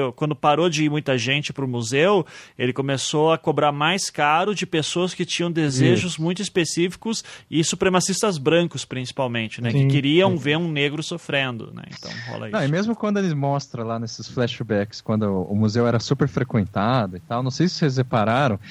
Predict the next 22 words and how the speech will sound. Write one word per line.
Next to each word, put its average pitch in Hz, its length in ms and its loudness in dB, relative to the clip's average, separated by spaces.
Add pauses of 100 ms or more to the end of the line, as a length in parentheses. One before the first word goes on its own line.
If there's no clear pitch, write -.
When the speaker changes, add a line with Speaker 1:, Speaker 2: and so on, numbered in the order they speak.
(220)
Speaker 2:
mas 107 220 0
é 120 60 4
meio 117 240 4
óbvio, 110 280 2 (100)
só 117 100 2
tinha 127 220 0
pessoas 160 360 0
brancas, 143 460 0
né? 156 60 4
Speaker 1:
Aham, 143 640 4
Speaker 2:
<laughs> 214 40 -2
Speaker 1:
sim, 139 360 -2 (360)
sim, 139 380 2
sim, 127 440 0
sim, 113 400 -2 (220)
Speaker 2:
Um 135 60 -6
Speaker 1:
sim. 135 100 -2
Speaker 2:
monte 165 480 4
de 156 140 -2
pessoas 147 420 2
assim, 135 540 0 (360)
enfim. 151 400 0